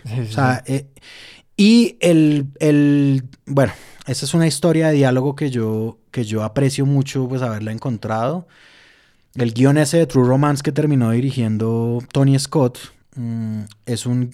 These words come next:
Speaker 2: es un, es un dia-, es, yo la vi en un, en un fes-, en un festival, pues, com-, que hizo Cine Colombia de películas clásicas, las llamaban. Y ahí estaban Matrix y Fight Club y, bueno, y True Romance.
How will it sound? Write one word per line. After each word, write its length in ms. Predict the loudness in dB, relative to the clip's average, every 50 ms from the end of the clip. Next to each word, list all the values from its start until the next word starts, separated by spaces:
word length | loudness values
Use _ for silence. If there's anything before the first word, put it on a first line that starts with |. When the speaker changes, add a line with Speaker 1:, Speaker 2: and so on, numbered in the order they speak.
| _
Speaker 2:
es 220 | -6 -6 -6 -4 -4
un, 460 | -4 -2 -2 -2 -2 -2 -2 -4 -6 -10 -16 -20 -20 -20 -20 -20 -20 -20 _ _ _ _ _ -6
es 160 | -4 0 2
un 120 | 4 4 6
dia-, 160 | 4 4 4 2
es, 300 | 2 2 0 -2 -8 _ -20 _ _ -20 _ _ -20 -18 -4
yo 160 | 2 4 6
la 120 | 6 6 8
vi 200 | 8 8 8 6
en 120 | 6 6
un, 320 | 4 4 4 2 2 0 0
en 160 | 2 2 4
un 520 | 4 4 2 2 2 2 2 2 0 0 -2
fes-, 260 | -2 -2 -4 -4 -6 -10 _ -6
en 180 | -4 -2 -2 -2
un 120 | -2 -2
festival, 580 | -2 -4 -4 -2 -2 0 0 2 2 0 -2 -2
pues, 260 | -4 -6 -6 -6 -10
com-, 200 | -10 -8 -8 -8 -6
que 140 | -2 -2
hizo 220 | -2 -2 -2 -4 -6
Cine 240 | -4 -2 -2 -2 -2
Colombia 460 | -2 0 0 0 0 -2 -2 -2 -2 -2
de 100 | -4 -4
películas 1000 | -4 -6 -6 -6 -8 -10 -8 -6 -4 -4 -4 -4 -6 -8 -12 -14 -14 -16 -14 -12
clásicas, 460 | -10 -10 -10 -10 -12 -14 -14 -14 -14
las 120 | -12 -14 -14
llamaban. 300 | -14 -14 -14 -16 -18 -20 _ -20 -20 -20 -20 -20 _ _ _ _ _ -6
Y 60 | -4
ahí 60 | -2 -2
estaban 340 | -2 0 0 0 2 2 2
Matrix 560 | 4 4 2 2 0 0 -2 -2 -2 -2 -4
y 60 | -6
Fight 320 | -4 -2 0 0 0 -2 -4
Club 320 | -6 -6 -6 -6 -6 -6
y, 80 | -6 -6
bueno, 220 | -6 -8 -10 -12 -10 -4
y 140 | -2 -2 -2
True 220 | -2 -2 -4 -4 -2
Romance. 480 | -2 -2 -2 -2 -4 -6 -8 -10 -14